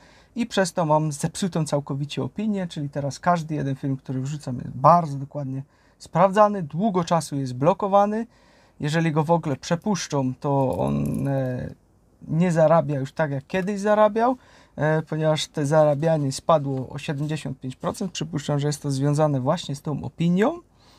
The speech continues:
E, no ale także mniejsza z tym. Chcecie nas wspomóc, po prostu skorzystajcie z naszych książek, a im kij w oko tak zwany. <laughs> Dobrze.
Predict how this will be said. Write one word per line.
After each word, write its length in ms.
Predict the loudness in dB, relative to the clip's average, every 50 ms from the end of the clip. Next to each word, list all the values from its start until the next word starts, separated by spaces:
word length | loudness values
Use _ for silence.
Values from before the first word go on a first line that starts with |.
| -20 -20 -20 -20 _ _ _ _ _
E, 420 | -4 -2 0 2 2 0 -2 -4 -6 -6
no 120 | -4 0 2
ale 200 | 4 4 4 2
także 360 | 0 -6 -8 -8 -8 -10 -12 -12 _
mniejsza 300 | -6 -4 -4 -4 -4 -8
z 100 | -12 -14
tym. 120 | -16 -18 -18 -20 _ _ _ _ _ _ _ _ _ -20 -20 -20 -20 -20 -20 -16
Chcecie 320 | -4 -4 -4 -2 0 0
nas 160 | 0 0 -2
wspomóc, 600 | -4 -4 0 2 2 2 2 0 -2 -6 -8 -12 -14 _ _ _
po 100 | -10 -10
prostu 360 | -6 -6 -6 -6 -8 -10 -14
skorzystajcie 720 | -14 -10 -10 -8 -8 -8 -6 -4 -2 -2 -2 -2 -4 -4
z 60 | -2
naszych 360 | 0 -2 -2 -2 -4 -10 -14 _
książek, 560 | -2 2 2 2 2 2 0 -2 -4 -6 -14 _ _ _ _ _ _ _ _ _ _ _ _ _
a 80 | -10 -8
im 260 | -6 -4 -2 -2 -4 -6 _ _
kij 180 | -4 -2 -2 -2
w 80 | -2
oko 260 | -4 -4 -4 -4 -8
tak 200 | -10 -10 -12 -12
zwany. 280 | -12 -12 -12 -10 -10 -12 -12 -14 _ _ _ -16 -12 -6 -6 -6 -6 -6 _ _ _
<laughs> 600 | _ _ -20 -20 _ _ _ _ _ _ _ -2
Dobrze. 380 | 0 2 2 2 0 -4 -10